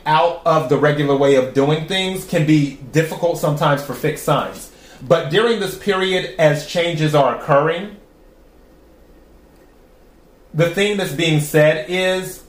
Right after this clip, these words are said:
"Be fluid like water." I actually might title this that.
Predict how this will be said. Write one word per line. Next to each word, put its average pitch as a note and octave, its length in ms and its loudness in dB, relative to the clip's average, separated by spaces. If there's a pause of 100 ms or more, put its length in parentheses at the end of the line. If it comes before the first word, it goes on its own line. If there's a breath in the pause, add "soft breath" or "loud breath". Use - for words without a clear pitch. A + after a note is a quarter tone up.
(120)
"Be D3+ 200 0
fluid D#3 420 2
like C3+ 240 0
water." B2+ 420 0 (1900 loud breath)
I D#3+ 120 -4
actually E3 480 -2
might D3 260 2
title D3 400 -2
this F#2+ 260 -16
that. - 340 -12